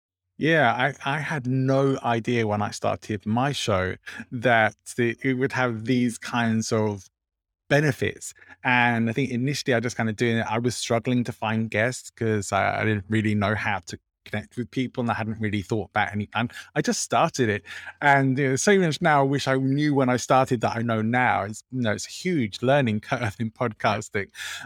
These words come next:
but I do see it as being a, a great tool for getting connected and, and networking with people, a great inroad to be able to approach people who you may otherwise feel you could never approach or go and talk to.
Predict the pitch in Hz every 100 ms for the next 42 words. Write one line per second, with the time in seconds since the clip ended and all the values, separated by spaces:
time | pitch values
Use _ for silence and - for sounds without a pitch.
0 | - 127 131 127 - 131 120 156 156 -
1 | 139 120 120 101 120 113 110 95 113 107
2 | 107 117 - - 110 95 113 113 98 101
3 | - - 113 - 113 107 101 101 110 104
4 | 107 120 - 107 107 107 107 98 - 110
5 | - 101 95 - 123 - 123 131 123 107
6 | - 107 113 104 - 101 - 120 110 -
7 | 117 104 104 110 110 104 110 117 113 123
8 | 151 113 104 98 - 107 104 _ _ -
9 | 123 - 135 127 127 117 104 101 - 165
10 | 156 - 104 107 101 101 - 170 - -
11 | 101